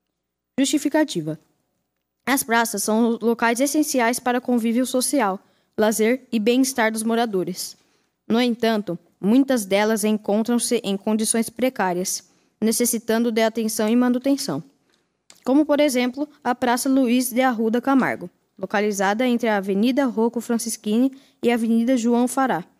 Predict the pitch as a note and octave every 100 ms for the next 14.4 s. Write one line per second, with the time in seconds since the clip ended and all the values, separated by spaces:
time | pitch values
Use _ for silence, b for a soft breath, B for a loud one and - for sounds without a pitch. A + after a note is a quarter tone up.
0 | _ _ _ _ A3 A3 A#3+ A3+ G#3 -
1 | A#3 A#3+ A#3 G#3+ C#4 C4+ C#4+ B3 B3 -
2 | C#4+ G3+ E3+ - _ _ _ _ _ _
3 | - A#3 - C4+ C#4 D4 C4+ C4 A3 B3
4 | A#3+ F#3+ b b - B3 B3 A#3+ C4+ B3+
5 | A#3+ B3 B3+ B3 A3+ G#3+ A3 A3 G#3 A3
6 | A3 G#3+ B3 A#3+ - C#4+ C4 E3+ D#3 F#3
7 | - _ _ _ _ A#3 A#3 B3+ A#3+ -
8 | G#3 G3 - _ _ - A#3+ C4 B3 -
9 | _ _ A3+ B3+ D4 C#4 G#3+ F#3+ G#3 A#3+
10 | _ _ _ _ G3+ A3 B3+ C4 A#3+ _
11 | A#3 A3+ B3+ C#4 F#3+ C#3 E3+ _ _ _
12 | _ _ _ _ A3 B3 C#4+ A#3 B3+ A#3
13 | G3 - B3+ B3 B3 B3 A#3+ A#3+ B3 C#4+
14 | A#3+ E3 D3+